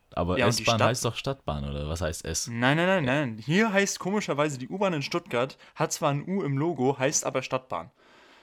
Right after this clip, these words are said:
Speaker 2: Weil
Speaker 1: Hm.
Speaker 2: sie halt, die fährt ja auch kaum unterirdisch, diese gelbe Pimmelbahn da.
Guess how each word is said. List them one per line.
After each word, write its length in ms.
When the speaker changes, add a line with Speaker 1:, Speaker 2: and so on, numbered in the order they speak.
Speaker 2:
Weil 120
Speaker 1:
Hm. 60
Speaker 2:
sie 100
halt, 200
die 40
fährt 200
ja 80
auch 100
kaum 220
unterirdisch, 480
diese 220
gelbe 460
Pimmelbahn 560
da. 180